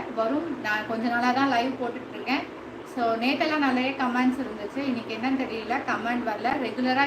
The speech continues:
என்னோட சேனலுக்கு வரவங்களும் நிறைய பேர் இருக்காங்க, so எல்லாரும் வேலையில இருக்காங்களோ என்னவோ தெரியல. சொல்லுங்க, உங்க வாழ்க்கையில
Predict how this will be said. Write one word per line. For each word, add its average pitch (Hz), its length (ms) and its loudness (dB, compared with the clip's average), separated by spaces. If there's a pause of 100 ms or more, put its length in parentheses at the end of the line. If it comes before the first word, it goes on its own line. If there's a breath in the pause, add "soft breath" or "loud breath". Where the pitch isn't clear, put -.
(100)
என்னோட 226 400 -4 (220)
சேனலுக்கு 247 480 0
வரவங்களும் 247 500 2
நிறைய 233 320 -2
பேர் 240 240 -4
இருக்காங்க, 214 480 -4 (500)
so 220 80 -6
எல்லாரும் 247 380 0
வேலையில 254 420 2
இருக்காங்களோ 233 480 -2
என்னவோ 226 220 -6 (100)
தெரியல. 214 340 -4 (640)
சொல்லுங்க, 302 400 0
உங்க 269 260 4 (120)
வாழ்க்கையில 262 500 2